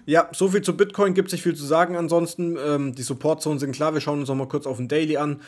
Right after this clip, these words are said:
Auch hier sehen wir, wir sind genau ans null fünfer Fibonacci Retracement Level gekommen. Der R S I hat deutlich jetzt abgekühlt, also wir sind hier im vierziger Bereich, ist auch schon mal ein gutes Zeichen. Also für mich sieht's ehrlich gesagt momentan hier erst einmal nach einer möglichen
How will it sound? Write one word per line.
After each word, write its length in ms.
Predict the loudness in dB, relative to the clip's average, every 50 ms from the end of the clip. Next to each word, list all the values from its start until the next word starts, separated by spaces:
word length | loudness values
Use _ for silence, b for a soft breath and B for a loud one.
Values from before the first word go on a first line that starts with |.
| B B B
Auch 180 | B -4 -4 -2
hier 180 | 0 0 0 0
sehen 200 | 0 0 0 0
wir, 60 | -2
wir 40 | -2
sind 300 | -4 -6 -10 -8 -8 -6
genau 240 | -4 -2 -2 0
ans 180 | -2 -2 -4 -4
null 140 | -4 -4 -4
fünfer 300 | -4 -4 -4 -4 -4 -4
Fibonacci 460 | -6 -6 -6 -4 -4 -4 -6 -6 -6
Retracement 460 | -8 -6 -4 -2 -2 -2 -2 -4 -2
Level 260 | -2 -2 0 0 -2
gekommen. 380 | -2 -4 -6 -4 -4 -4 -4 -6 -10 B B B B B
Der 100 | -6 -4
R 160 | -2 0 0
S 140 | 0 0 -2
I 160 | -2 -4 -4
hat 200 | -4 -4 -6 -4 0
deutlich 300 | 0 0 0 0 -2 -4
jetzt 140 | -4 -4 -4
abgekühlt, 440 | -4 -6 -6 -8 -6 -4 -2 -2 -2
also 180 | -2 -4 -6
wir 60 | -8
sind 140 | -8 -6 -6
hier 100 | -6 -6
im 80 | -6 -4
vierziger 420 | -4 -4 -4 -2 -2 -4 -2 -2
Bereich, 340 | -2 -2 -2 0 0 -2 -2
ist 120 | -4 -8
auch 260 | -8 -4 -2 0 0 0
schon 160 | 0 0 0
mal 80 | 0
ein 60 | 0 0
gutes 260 | 0 -2 -2 -2 -2
Zeichen. 380 | 0 2 2 2 2 0 -4 -8 B B B B B B
Also 180 | -4 -2 -2
für 160 | 0 0 0 2
mich 240 | 2 2 2 0
sieht's 240 | -2 -4 -4 -4 -4
ehrlich 280 | -6 -4 -4 -2 -2 -2
gesagt 200 | -2 -4 -6 -4
momentan 480 | -4 -2 -2 -2 -2 -2 -4 -4 -4
hier 220 | -4 -4 -6 -6 -6
erst 260 | -6 -6 -6 -6 -8
einmal 400 | -10 -8 -8 -8 -8 -8 -10 -10 -12 -12
nach 200 | -12 -12 -10 -10
einer 340 | -10 -10 -10 -8 -8 -10 -10 -8
möglichen 680 | -2 2 4 4 4 4 2 -2 0 0 -2 -6 -6 -8